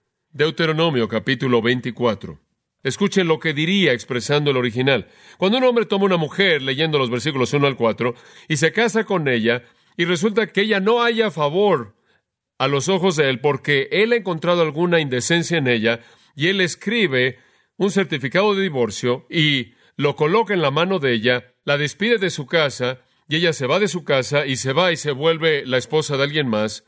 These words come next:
Ahora vamos a detenernos ahí. Ahora, ¿entiende lo que está pasando aquí? Estos son los primeros dos versículos. Este hombre se casa con una mujer y resulta que no le gusta a él. Ella no puede hallar favor a los ojos de él, debido a que él halló en ella alguna indecencia.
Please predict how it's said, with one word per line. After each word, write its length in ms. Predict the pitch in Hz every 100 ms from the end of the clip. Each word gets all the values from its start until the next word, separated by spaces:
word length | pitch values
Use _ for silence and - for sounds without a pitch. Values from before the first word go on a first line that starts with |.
| _ -
Ahora 200 | 147 160
vamos 200 | 175 151
a 60 |
detenernos 480 | 135 135 151 151 147
ahí. 240 | 147 120 - _ -
Ahora, 180 | 147 147
¿entiende 300 | 123 202 185
lo 80 |
que 80 | 151
está 160 | 151 170
pasando 320 | 160 165 156
aquí? 280 | 147 180 208 _ _ _
Estos 200 | 151 175
son 120 | 165 170
los 100 | 143
primeros 320 | 143 143 156
dos 160 | 123
versículos. 580 | 123 139 202 160 113 - - - -
Este 180 | 147 165
hombre 180 | 160 147
se 120 | 135
casa 260 | 135 156
con 140 | 143 127
una 160 | 139
mujer 440 | 151 156 175 180 220
y 120 | 151
resulta 460 | 120 127 165 160 156
que 260 | 147 127
no 180 | 117 139
le 120 | 147
gusta 400 | 139 160 160 -
a 80 | 170
él. 200 | 220 170 - _ _ _ _ -
Ella 380 | 147 151 160
no 200 | 143 156
puede 220 | 160 156 143
hallar 480 | 127 151 151 117 _ _ -
favor 380 | 143 156 196
a 60 | 156
los 200 | 127 156
ojos 240 | 147 151
de 140 | 160 180
él, 120 | 139 _ _ _
debido 600 | 165 160 214 214 208 202
a 160 | 147 156
que 320 | 170 170 226
él 80 | 254
halló 440 | 226 170 214 220
en 200 | 185 160
ella 220 | 202 170 139
alguna 260 | 139 175
indecencia. 600 | 165 151 185 180 - 107